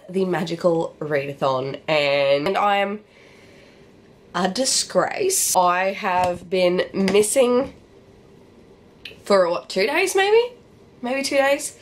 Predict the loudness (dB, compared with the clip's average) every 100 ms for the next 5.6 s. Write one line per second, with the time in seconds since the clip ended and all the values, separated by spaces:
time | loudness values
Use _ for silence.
0 | -20 -20 -8 -2 -2 -2 -6 -14 -20 -6
1 | -4 -2 -4 -6 -2 0 0 -4 -10 -4
2 | -4 0 0 0 0 2 0 0 0 0
3 | -6 -2 0 2 0 2 2 0 -2 -2
4 | 0 0 0 2 2 4 4 4 0 -2
5 | 0 2 0 -2 -6